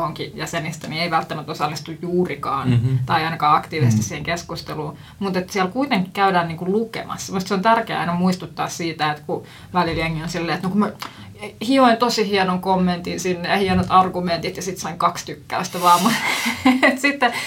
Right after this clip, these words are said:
Speaker 1: se voi kuitenkin olla tosi tärkeää, kun monet, monet ihmiset käy sit lukemassa sitä koko
Speaker 3: Mm.
Speaker 1: hommaa ja dialogia sitten läpi. Et jotenkin haluaisin kaikille teille somen sotureille <laughs> siellä, jotka kuuntelee, niin, niin muistuttaa vaan siitä, että, että jotenkin se, se on tärkeää työtä.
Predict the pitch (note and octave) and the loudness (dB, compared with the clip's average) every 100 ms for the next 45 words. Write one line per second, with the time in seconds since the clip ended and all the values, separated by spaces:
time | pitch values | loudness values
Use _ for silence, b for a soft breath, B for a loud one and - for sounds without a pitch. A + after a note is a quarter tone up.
0 | C4 A#3+ A#3 A#3+ B3+ C#4 B3 A3+ F#3 G#3 | -2 4 6 6 6 4 4 4 2 0
1 | G#3 F3 E3 A3+ A3 - F#3 F#3+ - - | 0 -2 2 2 4 2 0 -2 -8 -14
2 | - A3+ C#4 C4 G#3 F#3+ F3+ F#3 F3+ - | -10 0 2 4 4 2 2 0 0 -2
3 | D#3+ D#3+ - F#3+ F#3+ C#3+ D3 D#3 D3+ - | -4 -4 0 0 2 -2 -4 -6 -8 -8
4 | D#3 D#3 D3+ B2+ G#2+ F3 E3+ D3+ C#3 D3 | -8 -6 -2 2 2 0 0 -2 -2 -2
5 | E3+ E3 D#3 D3+ - C#3+ D#3+ - D3+ - | -2 -4 -2 -4 -6 -8 -10 -6 -6 -6
6 | - - F3 E3 E3 - - D#3+ F3 F3 | -12 -6 0 0 0 -6 -6 -6 -2 -2
7 | E3+ E3 D#3+ B B B B - F#3 F#3 | -2 -4 -6 B B B B 0 4 6
8 | F3 F3+ E3 G#3 G3+ F3+ E3+ F3+ F3+ - | 6 4 4 4 4 0 0 -2 -2 4
9 | G#3+ F#3+ F3+ G3 G3 G3 F3+ G3 G#3+ - | 6 6 4 2 4 4 4 4 2 2
10 | - - B3+ B3+ C4+ - G#3 F#3+ G#3 G3 | 2 6 6 6 4 2 -4 0 2 4
11 | F#3 E3 E3+ F3+ B B G#3+ A3+ B3+ - | 4 4 2 -2 B B 0 4 4 2
12 | F#3 E3+ D#3+ E3+ F3 D#3+ E3 D#3 F#3 F3+ | 2 2 4 2 0 -4 -6 -8 -4 -2
13 | F3 E3 - E3 - B B - - - | 0 -2 -4 -4 -4 B B -4 -2 -2
14 | - F3+ - G#3 A#3 F#3+ E3+ - - - | -4 -4 -2 -2 0 -2 -2 -4 -8 -10